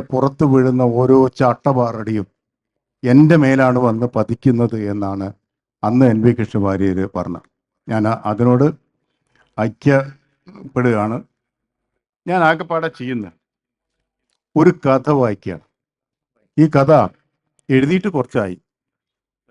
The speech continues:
ഇത് മാതൃഭൂമി ആഴ്ചവെപ്പിലൊക്കെ വന്ന കഥ, അന്ന് പക്ഷേ നിങ്ങൾ ശ്രദ്ധിച്ചു കാണില്ല. പക്ഷെ അതിപ്പോ ഈ പ്രാർത്ഥനാ സദസ്സുകളുടെ ഒരു കാലത്താണ് ആ കഥ ഏറ്റവും പ്രസക്തമാകുന്നത് എന്ന്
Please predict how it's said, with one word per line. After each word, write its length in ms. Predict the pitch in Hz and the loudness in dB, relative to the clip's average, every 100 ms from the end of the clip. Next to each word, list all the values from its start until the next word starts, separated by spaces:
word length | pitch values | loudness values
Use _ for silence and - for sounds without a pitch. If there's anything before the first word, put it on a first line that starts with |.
| _ _ _ _ - | _ _ _ _ -4
ഇത് 100 | 139 | 2
മാതൃഭൂമി 400 | 165 147 165 170 165 | 4 4 2 2 4
ആഴ്ചവെപ്പിലൊക്കെ 640 | 151 156 160 151 156 151 143 | 2 2 0 0 -2 -2 -2
വന്ന 120 | 139 135 | 0 0
കഥ, 120 | 127 123 | -2 -2
അന്ന് 120 | 117 135 | 0 2
പക്ഷേ 260 | 143 127 151 143 | 2 4 2 2
നിങ്ങൾ 140 | 147 139 | 0 0
ശ്രദ്ധിച്ചു 320 | 131 139 139 123 | -2 -2 -2 -2
കാണില്ല. 260 | 98 90 92 - _ _ _ _ _ _ | -2 -6 -10 -14 _ _ _ _ _ _
പക്ഷെ 180 | 120 135 127 | -8 0 2
അതിപ്പോ 340 | 131 127 139 110 110 151 _ _ _ _ _ _ _ _ _ _ | 2 0 -2 -2 -4 -12 _ _ _ _ _ _ _ _ _ _
ഈ 160 | 139 165 185 175 - _ | 0 2 2 0 -4 _
പ്രാർത്ഥനാ 540 | 139 131 143 151 151 151 147 156 _ _ _ _ - | 0 2 2 2 4 4 2 -4 _ _ _ _ -4
സദസ്സുകളുടെ 840 | 131 151 151 160 151 147 139 139 135 - | -2 -2 -2 0 2 2 2 0 -2 -4
ഒരു 140 | 127 123 123 | -2 0 2
കാലത്താണ് 580 | 120 123 123 110 107 95 - _ _ _ _ _ _ _ - | 0 0 0 -2 -2 -8 -12 _ _ _ _ _ _ _ -14
ആ 40 | 113 | -4
കഥ 140 | 123 123 120 131 | -2 0 0 0
ഏറ്റവും 400 | 139 - 165 160 | -2 0 2 2
പ്രസക്തമാകുന്നത് 1040 | 127 127 127 151 135 123 123 120 117 117 123 160 - - | 0 0 -2 0 2 2 2 0 0 0 -2 -2 -10 -4
എന്ന് 220 | 110 110 | -2 -2